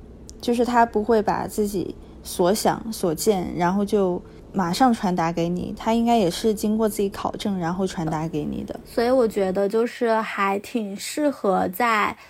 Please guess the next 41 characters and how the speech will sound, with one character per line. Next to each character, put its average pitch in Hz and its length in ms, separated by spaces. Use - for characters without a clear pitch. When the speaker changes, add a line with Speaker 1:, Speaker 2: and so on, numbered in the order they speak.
Speaker 2:
嗯， 196 540
就 226 100
是 202 540
长 202 240
时 220 160
间 214 160
的 220 60
在 220 200
家 208 240
这 214 140
种 190 180
静 240 260
下 226 200
心 226 240
来 208 240
去 185 420
阅 202 240
读 - 240
的。 - 220
而 226 120
且 269 180
他 269 220
的 269 120
三 294 240
本 269 160
游 190 220
记 240 240
其 220 200
实 214 300
因 330 260
为 190 460
描 196 260
写 240 240
的 185 220
大 240 260
陆 233 200
或 240 140
者 208 140
大 220 220
洲 202 260
的， 180 360